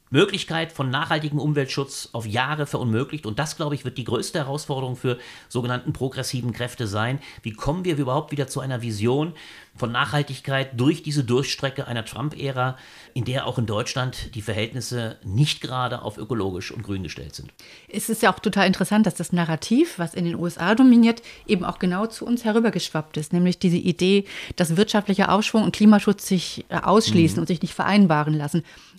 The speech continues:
Speaker 2: So wie das dort propagiert wird, wird es eben auch bei uns inzwischen überall erzählt. Und das Gleiche erleben wir ja auch beim Thema Rechtsextremismus. Also, dass Erzählungen aus den U S A hier auch populärer werden, dass die A F D
Speaker 1: Ja.
Speaker 2: eben auch so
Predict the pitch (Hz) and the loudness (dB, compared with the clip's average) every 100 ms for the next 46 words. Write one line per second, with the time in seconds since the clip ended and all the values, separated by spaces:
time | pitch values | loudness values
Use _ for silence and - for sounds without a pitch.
0 | 196 208 208 202 - 202 220 226 - 214 | 0 4 4 2 0 2 2 0 -4 0
1 | 180 170 175 196 185 180 190 - 185 - | 2 2 0 -2 -4 -4 -4 -2 -2 -2
2 | - 180 190 254 190 185 - 156 170 160 | 0 4 8 6 6 0 0 0 0 0
3 | - - 156 139 156 156 - 165 156 - | -2 0 2 2 0 -2 0 2 2 0
4 | - - - _ - 180 - 170 151 185 | -14 -20 -20 _ -2 0 0 0 2 2
5 | 240 196 208 202 190 185 - 185 175 - | 2 4 4 4 4 2 0 0 0 2
6 | 180 170 147 - - - - 220 226 - | 2 2 -2 -8 -10 -8 0 2 2 0
7 | 247 - - 185 190 185 - - - - | 0 -2 -4 2 2 2 -4 -20 -20 -8
8 | - 202 - 190 185 - 208 262 269 247 | 0 0 0 -2 0 2 4 6 6 6
9 | - 220 285 226 240 233 180 202 214 214 | 4 2 2 4 4 4 4 4 4 4
10 | 226 - 269 - - 233 220 185 165 165 | 2 0 -4 -6 -2 0 4 4 4 4
11 | 151 156 147 147 165 - 175 175 170 123 | 2 0 -2 -4 -6 -6 -2 0 2 4
12 | 196 - 196 - 190 - 180 | 4 2 0 0 -2 -2 0